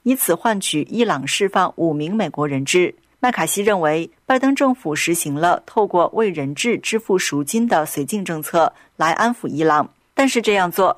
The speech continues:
反而增强了恐怖分子和伊朗政权的力量。众议院外交事务委员会主席共和党人麦克麦考尔表示，由于与拜登政府与伊朗达成协议，让伊朗现在可以动用六十亿美元的资产，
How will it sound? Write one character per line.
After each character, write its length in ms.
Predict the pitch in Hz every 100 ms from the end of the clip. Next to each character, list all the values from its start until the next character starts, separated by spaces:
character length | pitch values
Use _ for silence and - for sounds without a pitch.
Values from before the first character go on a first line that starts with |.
| -
反 120 | 156
而 160 | 156
增 180 | 170 233
强 240 | 240 180 156
了 200 | 170 -
恐 240 | - 151
怖 160 | 165 214
分 200 | 262 240
子 240 | - 156
和 160 | - 160
伊 160 | 185 220
朗 220 | 175 143
政 200 | 214 202
权 180 | - 135
的 80 |
力 160 | 151 175
量。 260 | 165 165 - _ _ _
众 180 | - 269
议 80 | 254
院 160 | 254
外 120 | 240 220
交 180 | 226
事 220 | 233 - 233
务 80 |
委 140 | 196 160
员 160 | 151
会 180 | 160 220
主 180 | 196 156
席 320 | 147 - 165
共 220 | 165 233
和 140 | 214 170
党 200 | 170 147
人 220 | 147 156
麦 160 | 214 190
克 220 | - 202
麦 160 | 214
考 200 | 185 -
尔 160 | 156 156
表 220 | 160 147
示， 340 | 147 196 175 - _ _
由 160 | 240
于 180 | 254 240
与 180 | - 180
拜 180 | 208 196
登 200 | 220 226
政 180 | 240 214
府 280 | - 160
与 140 | 139 165
伊 120 | 180
朗 240 | 220 170 143
达 160 | 151
成 200 | 160 151
协 200 | 160 156
议， 340 | 160 202 185 - _
让 160 | 247
伊 140 | 254 277
朗 180 | 214 156
现 180 | 196
在 160 | 180 175
可 180 | 165 190
以 100 | 165
动 240 | 202 196
用 200 | 196 196
六 180 | - 233
十 160 | 214 190
亿 120 | 180
美 160 | 165 139
元 140 | 135
的 80 | 143
资 160 | - 185
产， 340 | - 151 147